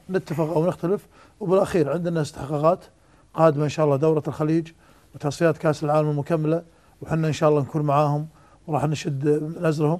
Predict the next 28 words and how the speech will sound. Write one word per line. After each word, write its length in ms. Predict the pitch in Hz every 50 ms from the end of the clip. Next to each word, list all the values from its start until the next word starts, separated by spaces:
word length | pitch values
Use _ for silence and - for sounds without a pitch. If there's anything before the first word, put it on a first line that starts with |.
| - 190
نعم، 280 | 190 185 160 147 156
ننتقد 300 | 165 175 156 - 151 143
بعض 240 | 143 156 156 151 147
الأمور، 340 | 160 170 156 156 170 208 214 -
ولكن 320 | - 233 226 208 - 190
إن 60 | 185
شاء 180 | 151 - 185 170
الله 180 | 170 180 190 190 - _ _ _ _ _ _
نقول 200 | 185 151 180 180
لهم: 80 | 170 165
"إن 60 | 156
شاء 160 | - - 175
الله 120 | 160 156 151
بإذن 180 | 143 151 139
الله 140 | 147 147 139
حنا 220 | - - 165 160
وياكم"، 460 | 160 160 165 160 156 143 - 180 175 190 - - - - _ _ -
لأن 200 | 226 220 202 185
خلاص 320 | 131 165 160 156 143 -
انتقدنا 400 | 190 139 - 160 175 160 151 160
بما 200 | 156 156 160 160
فيه 120 | 143 156 156
الكفاية. 480 | 147 143 160 135 170 170 175 190 196 185 - - - - - - -
يجب 280 | 220 190 165 160 160
اليوم 300 | 165 160 170 180 185 175
أن 80 | 170 160
نركز 520 | 151 147 156 180 160 - - 214 196 156
على 280 | 143 156 151 143 135 120